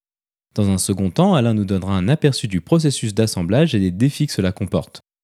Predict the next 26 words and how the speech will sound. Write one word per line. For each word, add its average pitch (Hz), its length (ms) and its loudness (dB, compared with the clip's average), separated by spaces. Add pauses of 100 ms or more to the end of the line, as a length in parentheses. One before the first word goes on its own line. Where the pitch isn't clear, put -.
(160)
Il 101 100 0
nous 98 200 0
expliquera 101 480 0
également 95 320 0
les 123 100 2
choix 139 220 0
qui - 120 -12
sont 95 140 -4
possibles 123 460 -4
pour 120 100 0
les 98 80 0
constructeurs 135 540 -2
amateurs 98 480 0
au 135 80 2
niveau 107 240 0
de 98 100 0
l'avion, 90 400 0
que 113 140 -6
ce 98 120 -4
soit 95 200 -4
la 80 80 -2
motorisation, 107 720 0
l'avionique 127 640 0 (100)
ou 113 60 2
les 113 160 4
accessoires. 107 540 -2